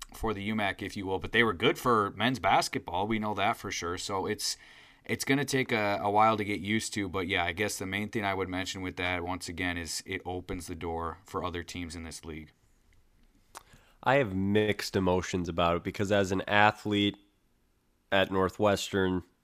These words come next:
Speaker 2: big rivalry with Scholastica, <laughs> obviously, so you don't really like those guys that much. So on the baseball diamond, uh, we're, we're happy to kinda see 'em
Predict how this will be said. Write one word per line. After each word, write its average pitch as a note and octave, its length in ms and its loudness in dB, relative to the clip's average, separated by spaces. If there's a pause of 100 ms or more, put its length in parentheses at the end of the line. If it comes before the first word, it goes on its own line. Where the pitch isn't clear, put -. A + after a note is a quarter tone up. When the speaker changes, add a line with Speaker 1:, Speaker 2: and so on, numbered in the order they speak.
(420)
Speaker 2:
big G#2+ 220 4
rivalry F2+ 640 6
with D#2 100 -6
Scholastica, D#2 640 -2
<laughs> D#2 120 -2
obviously, G2+ 460 2
so - 160 2
you G#2+ 140 4
don't A2+ 180 10
really A#2 240 6
like G#2+ 300 6
those F#2 240 2
guys E2+ 340 2
that E2+ 200 2
much. E2 260 -4
So F#2+ 80 2
on F#2+ 120 4
the F2+ 60 0
baseball G#2+ 560 4
diamond, F2+ 580 2 (540)
uh, F#2 520 4
we're, G#2 260 0
we're G#2 260 2
happy G#2 340 4
to F2+ 100 0
kinda F#2+ 300 2
see G#2 240 0
'em F#2 240 2